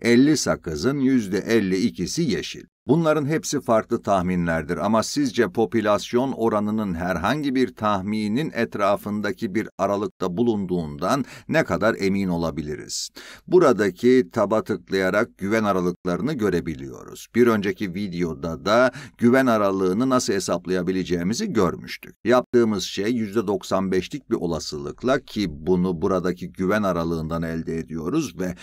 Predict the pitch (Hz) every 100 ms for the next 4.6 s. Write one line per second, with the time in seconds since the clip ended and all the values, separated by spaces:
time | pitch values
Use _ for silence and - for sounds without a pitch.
0 | - - 110 92 113 95 90 - 82 85
1 | 113 110 - 113 117 98 98 95 120 -
2 | 120 160 - 127 82 92 87 87 80 80
3 | 71 71 78 147 - - - - 151 151
4 | 147 143 - 127 135